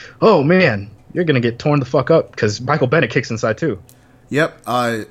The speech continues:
Speaker 2: so just, let's stick with the Giants real quick for a second. Where do they, if they are committed to staying at two and they aren't gonna take a quarterback, which, I mean, I think we both think is pretty silly, uh, where do they go? Do they take Quenton Nelson at two? Do, I think,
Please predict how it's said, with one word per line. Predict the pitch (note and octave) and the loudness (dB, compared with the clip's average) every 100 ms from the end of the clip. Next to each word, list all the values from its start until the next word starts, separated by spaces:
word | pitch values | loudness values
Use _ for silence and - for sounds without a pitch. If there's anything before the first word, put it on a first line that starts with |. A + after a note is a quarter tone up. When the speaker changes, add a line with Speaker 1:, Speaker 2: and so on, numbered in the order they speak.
| - | -10
Speaker 2:
so | - E3 | -4 -4
just, | C3 D#3 G#3+ C#3 | -2 -4 -4 -6
let's | D#3 | -8
stick | - F3+ F3 | -6 -8 -6
with | C3 | -8
the | |
Giants | A2 G#2+ G#2 - | -6 -6 -6 -10
real | G2 | -14
quick | G2 F2 | -16 -16
for | F#2 | -14
a | |
second. | - F#2 F2 F#2 | -14 -12 -12 -6
Where | C#3+ | -4
do | G3+ | -4
they, | D#3 C3+ G#2 | -4 -6 -8
if | B2 | -8
they | - F3+ F#3+ B2 - | -4 -2 -4 -8 -10
are | - B2+ | -8 -8
committed | C3 B2 B2 | -8 -8 -8
to | A2 | -10
staying | - A2+ A2 | -12 -10 -10
at | F#2 | -12
two | - G#2 F2+ E2 _ _ _ _ - | -12 -10 -10 -14 _ _ _ _ -14
and | A2 | -10
they | G#2 F#2 - _ - F2+ | -8 -10 -14 _ -12 -4
aren't | A#2 - | -4 -4
gonna | A#2 | -12
take | A2+ A#2+ | -12 -14
a | F#2+ | -16
quarterback, | - A#2 G#2+ D#2+ D#2 E2 | -14 -12 -10 -10 -14 -14
which, | F2 D#2 - - | -16 -16 -18 -18
I | |
mean, | F#2 F2+ | -16 -16
I | |
think | F#2+ F#2+ | -14 -14
we | |
both | F2+ F2+ - | -14 -16 -18
think | F#2 | -20
is | E2 | -18
pretty | - E2+ | -18 -16
silly, | - F2 F2 D#2 - _ _ _ _ - | -16 -16 -16 -18 -20 _ _ _ _ -14
uh, | F#2+ F2+ C#2+ - _ _ _ _ | -12 -10 -12 -18 _ _ _ _
where | E2+ A#2 | -12 -8
do | F3+ | -6
they | D#3 | -6
go? | G#2 B2 D#2+ D2 - | -6 -8 -10 -14 -14
Do | |
they | F#2+ G#2 | -10 -8
take | C3 B2+ _ _ | -8 -12 _ _
Quenton | - B2+ G#2+ | -12 -8 -6
Nelson | G#2+ D#3 F#3 | -6 -6 -10
at | F3+ | -10
two? | - G3+ | -10 -10
Do, | D3 A2 _ _ _ - | -8 -12 _ _ _ -12
I | F2+ A#2+ | -8 -6
think, | B2 C3 | -6 -8